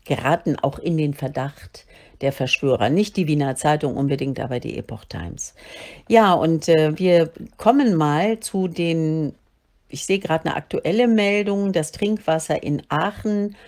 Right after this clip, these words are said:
ist mit Bakterien verunreinigt. Die Einwohner müssen ihr Wasser jetzt abkochen. Äh, die Ursache ansonsten ist noch unklar, wie das da hineingekommen ist.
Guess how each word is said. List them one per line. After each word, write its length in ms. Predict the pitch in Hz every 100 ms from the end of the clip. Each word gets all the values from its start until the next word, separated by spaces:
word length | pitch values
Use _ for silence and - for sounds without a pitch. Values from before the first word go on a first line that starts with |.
| -
ist 240 | - 160 -
mit 180 | 151 -
Bakterien 720 | 127 - 196 202 202 180 170
verunreinigt. 920 | 160 - 185 175 147 147 156 151 -
Die 220 | 135 -
Einwohner 540 | 143 160 165 165 151
müssen 320 | 143 147 - 139
ihr 240 | 139 135
Wasser 260 | 143 - 139
jetzt 360 | 127 123 - -
abkochen. 800 | 180 - - 175 170 165 165 175 - - - -
Äh, 160 | 147 151 - - - 55 50 - -
die 80 | 165
Ursache 680 | 135 180 170 165 156 - -
ansonsten 680 | 143 151 151 190 - 175
ist 300 | - 156 -
noch 100 | 139
unklar, 560 | 139 220 226 226 180 165
wie 80 | 165
das 260 | 151 147
da 160 | - 147
hineingekommen 1000 | 147 147 147 156 220 208 190 - 180 170
ist. 280 | - 170